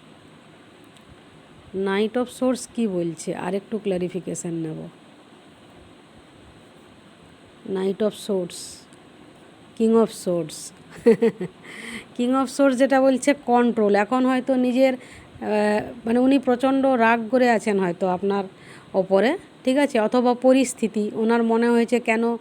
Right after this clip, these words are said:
আপনার সাথে সম্পর্কে ফেঁসে গেলেন, আহ, দায় দায়িত্ব নেয়ার জন্য আপনি হয়তো ওনাকে, আহ, দাবি করছেন, এইসব নানা রকম পরিস্থিতি আছে, অত ডিটেলে যাব না।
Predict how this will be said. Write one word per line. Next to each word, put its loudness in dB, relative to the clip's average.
আপনার 0
সাথে -2
সম্পর্কে -2
ফেঁসে 0
গেলেন, 0
আহ, -4
দায় 2
দায়িত্ব 0
নেয়ার 2
জন্য 0
আপনি -2
হয়তো 0
ওনাকে, 0
আহ, -6
দাবি 2
করছেন, -2
এইসব 0
নানা 2
রকম 0
পরিস্থিতি 0
আছে, -2
অত -4
ডিটেলে 2
যাব 0
না। -4